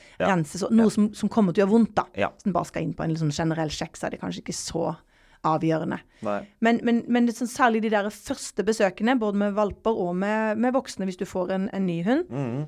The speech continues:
Speaker 2: så at de er så positive som mulig. For det, det vi ønsker er jo egentlig at når, når hunden går ut fra veterinæren, så skal den tenke sånn, «Oh my god, julekveld, det var dritgøy der!» <laughs>
Speaker 1: Ja,
Speaker 2: Skjønner du?
Speaker 1: ja.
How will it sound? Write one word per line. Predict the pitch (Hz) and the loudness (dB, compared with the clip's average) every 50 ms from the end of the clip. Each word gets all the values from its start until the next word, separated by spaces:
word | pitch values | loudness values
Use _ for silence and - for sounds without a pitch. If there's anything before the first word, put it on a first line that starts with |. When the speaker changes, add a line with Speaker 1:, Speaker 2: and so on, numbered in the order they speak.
| - - - | -8 -12 -6
Speaker 2:
så | - 220 | -2 -2
at | 220 220 - | -2 -2 -2
de | - 202 190 208 | -6 -4 -4 -2
er | - - 165 165 175 190 | -2 0 0 0 0 -2
så | 190 - - | -4 -6 -8
positive | - - 170 151 - - 160 156 160 | -6 -6 -6 -6 -6 -6 -6 -6 -4
som | - 180 180 | -2 -2 0
mulig. | 170 156 151 165 175 - _ _ _ _ _ _ | 0 0 -2 -4 -6 -10 _ _ _ _ _ _
For | - 226 | 0 2
det, | 233 190 | 2 4
det | 214 202 | 4 4
vi | 220 - - 254 | 4 2 2 2
ønsker | 233 220 - - - 269 | 2 2 0 -2 -2 0
er | 254 226 190 196 | 2 4 4 4
jo | 185 | 2
egentlig | 170 165 160 - 185 | 0 -2 -2 -2 -2
at | 185 214 | 0 0
når, | 208 202 196 - - | 2 2 2 2 2
når | 214 202 185 180 185 185 | 2 0 2 0 -2 -2
hunden | 185 190 180 175 185 185 | -2 -2 -2 0 0 0
går | 202 - - - | -2 -2 -2 -2
ut | 226 247 285 285 285 - | 0 0 0 0 -2 -6
fra | - - 214 190 185 | -2 2 2 4 4
veterinæren, | 196 190 - 226 214 202 180 180 208 262 226 | 2 0 0 0 2 2 2 4 2 2 2
så | 226 226 | 2 0
skal | 208 214 202 | 0 0 0
den | 220 196 185 | 0 0 0
tenke | 170 | 0
sånn, | 196 190 196 - - _ - | 0 0 0 -2 -2 _ 0
«Oh | 427 | 0
my | 440 466 466 392 | 2 0 0 2
god, | 440 440 466 494 480 440 262 233 | 2 4 4 6 4 4 4 4
julekveld, | 311 392 381 359 320 - - - 359 453 466 415 320 | 4 6 6 6 4 2 4 4 6 6 6 4 0
det | - | 0
var | 294 269 240 | -2 -6 -6
dritgøy | - 302 285 330 339 302 240 - - - - 247 247 269 294 | -4 -2 0 2 2 2 0 -2 0 4 6 8 8 8 8
der!» | 330 392 415 427 339 277 233 233 240 | 8 8 8 8 6 4 4 2 2
<laughs> | 196 233 | 2 4
Speaker 1:
Ja, | 240 - - | 4 6 6
Speaker 2:
Skjønner | 262 233 233 226 | 6 6 8 8
du? | 247 277 - - | 8 8 8 6
Speaker 1:
ja. | - 131 131 | 4 0 0